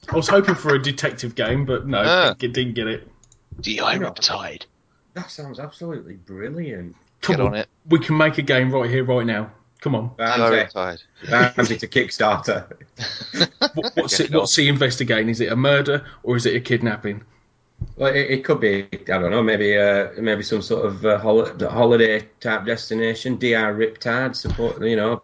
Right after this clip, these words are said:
Speaker 1: Someone's
Speaker 3: investigates s-, surfing murders.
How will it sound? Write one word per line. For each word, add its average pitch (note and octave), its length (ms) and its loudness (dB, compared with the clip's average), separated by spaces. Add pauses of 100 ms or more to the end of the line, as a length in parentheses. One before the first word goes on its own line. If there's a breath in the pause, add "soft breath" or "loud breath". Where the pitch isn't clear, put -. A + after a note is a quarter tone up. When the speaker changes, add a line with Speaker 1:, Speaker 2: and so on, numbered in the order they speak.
(120)
Speaker 1:
Someone's A#2 420 4
Speaker 3:
investigates A2 580 -2
s-, D3 60 -8 (200)
surfing C3 640 2
murders. B2+ 640 -2